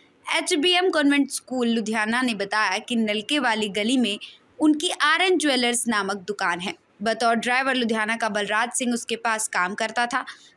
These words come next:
खन्ना का राजन बावा उसका कर्मचारी था। दस जुलाई को बलराज सिंह के साथ राजन बावा को दिल्ली से सोना लेने भेजा गया था। दस जुलाई की रात करीब नौ बजे एचआर एंटरप्राइजेज करोल बाग नई दिल्ली से इन दोनों ने दस किलो सोने की दस प्लेटें ली।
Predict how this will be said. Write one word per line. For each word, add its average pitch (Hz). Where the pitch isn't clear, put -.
खन्ना 302
का 311
राजन 233
बावा 220
उसका 233
कर्मचारी 202
था। -
दस 277
जुलाई 330
को 359
बलराज 262
सिंह 277
के 247
साथ 240
राजन 226
बावा 220
को 220
दिल्ली 254
से 269
सोना 240
लेने 175
भेजा 180
गया 214
था। -
दस 277
जुलाई 359
की 392
रात 339
करीब 320
नौ 294
बजे 285
एचआर 254
एंटरप्राइजेज 240
करोल 214
बाग 208
नई 226
दिल्ली 214
से 226
इन 294
दोनों 349
ने 302
दस 285
किलो 277
सोने 247
की 226
दस 302
प्लेटें 220
ली। 185